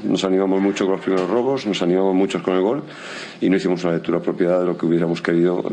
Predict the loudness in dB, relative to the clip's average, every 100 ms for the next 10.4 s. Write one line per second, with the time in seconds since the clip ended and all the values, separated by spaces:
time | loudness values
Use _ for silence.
0 | -2 0 0 0 -2 -4 -4 -6 0 0
1 | 0 0 0 -2 -4 -14 -14 -12 -14 -14
2 | -6 -2 0 0 0 -2 -2 -2 0 -2
3 | 0 0 0 -2 -6 -4 -4 0 -2 -2
4 | -6 -2 0 0 -2 0 0 0 0 0
5 | 0 0 0 -2 -4 -4 -4 -2 -4 -4
6 | -6 -4 -2 0 0 -2 -2 -2 0 0
7 | -2 -2 -2 -2 2 2 0 -6 -14 -14
8 | -16 -4 0 2 2 2 0 0 -2 0
9 | 0 2 4 2 2 -4 -4 -4 -4 -4
10 | -4 0 0 0